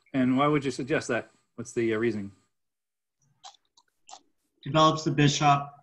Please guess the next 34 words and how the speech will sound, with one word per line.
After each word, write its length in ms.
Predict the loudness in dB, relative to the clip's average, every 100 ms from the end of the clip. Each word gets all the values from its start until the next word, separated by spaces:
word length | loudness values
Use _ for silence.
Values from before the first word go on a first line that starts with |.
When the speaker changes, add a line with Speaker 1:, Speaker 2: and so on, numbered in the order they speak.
| -10
Speaker 2:
allows 300 | -2 -2 0
you 80 | -2
to 80 | 0
play 160 | -4
rook 240 | -4 -6 -4
on 140 | -4
C 240 | -2 -2 -2
one 200 | -2 -4
later. 400 | -4 -4 -8 -10 _ _ _ _ _ _ _ _ _ _ _ _ -4
Speaker 1:
Okay, 260 | 0 0 0 -12 _ _
that's, 220 | -14 -14 _ -4
that's 200 | -4 0
definitely 300 | -4 -2 -4
one 120 | -2
idea. 240 | -2 -2
Yep. 220 | -2 -6 -10 -4
Uh, 200 | -2 -2
okay. 260 | -6 -8
Um, 340 | -4 -2 -2 -6 _ _ _ _ _ _ _ _ _ _ _ _ _ -2
and 100 | 2
what 80 | 4
about 240 | 6 4
if 100 | 4
he 60 | 2
just 220 | 0 0
plays 220 | 0 2
H 200 | 2 0
six 280 | -4 -4 -4
there? 240 | -8 -6
What 120 | -6 -4
are 40 |
you 80 | -4
gonna 140 | -4
do? 180 | -6